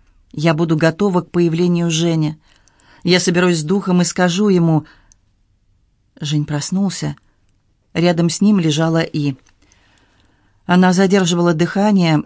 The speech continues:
а потом снова начинала дышать. Он потряс ее за плечо. "Просыпайся, просыпайся!"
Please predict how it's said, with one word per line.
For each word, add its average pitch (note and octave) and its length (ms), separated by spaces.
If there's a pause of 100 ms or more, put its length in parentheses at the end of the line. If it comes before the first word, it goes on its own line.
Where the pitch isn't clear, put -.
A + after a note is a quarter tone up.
(140)
а D#3 100
потом E3 480
снова F#3+ 360
начинала D#3 480
дышать. D3 560 (760)
Он D#3+ 160
потряс E3+ 400
ее E3 260
за D#3 120
плечо. F3+ 540 (580)
"Просыпайся, E3+ 800 (340)
просыпайся!" D#3 840